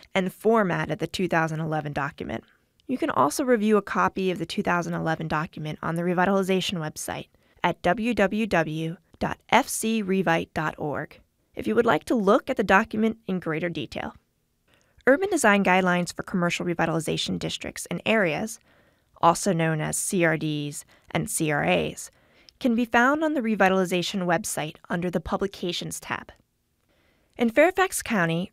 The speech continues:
urban design guidance for development in our C R Ds and C R As is contained in two volumes.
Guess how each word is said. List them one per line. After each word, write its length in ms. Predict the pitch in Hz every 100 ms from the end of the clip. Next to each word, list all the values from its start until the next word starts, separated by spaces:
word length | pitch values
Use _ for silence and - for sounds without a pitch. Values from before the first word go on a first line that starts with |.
| _
urban 260 | 208 233 285
design 320 | 233 190 190
guidance 400 | 180 170 175 -
for 120 | 170
development 520 | 165 175 175 - 165
in 80 | 160
our 100 | 156
C 240 | - 190
R 100 | 190
Ds 260 | 190 175 170
and 120 | 170
C 180 | - 165
R 140 | 160
As 280 | 156 147 147
is 100 | 170
contained 480 | - 196 - 190 180
in 140 | 175
two 220 | - - 220
volumes. 580 | 139 82 78 - -